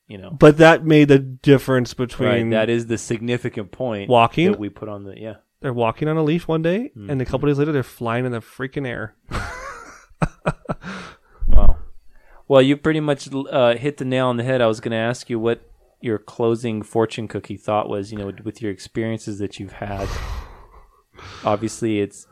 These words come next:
Speaker 1: it's made you wiser. It's, it's given you, uh,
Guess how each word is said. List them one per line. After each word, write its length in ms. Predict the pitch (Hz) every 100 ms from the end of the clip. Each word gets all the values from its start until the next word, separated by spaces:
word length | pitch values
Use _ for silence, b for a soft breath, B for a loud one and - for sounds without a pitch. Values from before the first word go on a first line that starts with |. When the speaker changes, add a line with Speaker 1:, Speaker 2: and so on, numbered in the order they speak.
| -
Speaker 1:
it's 160 | 110
made 280 | 107 107 101
you 100 | 113
wiser. 580 | 101 101 101 101 107 104
It's, 280 | 101 - - _
it's 240 | 107 -
given 340 | - 107 98 98
you, 360 | 95 95 98 _ _ _ _ _ -
uh, 300 | 101 95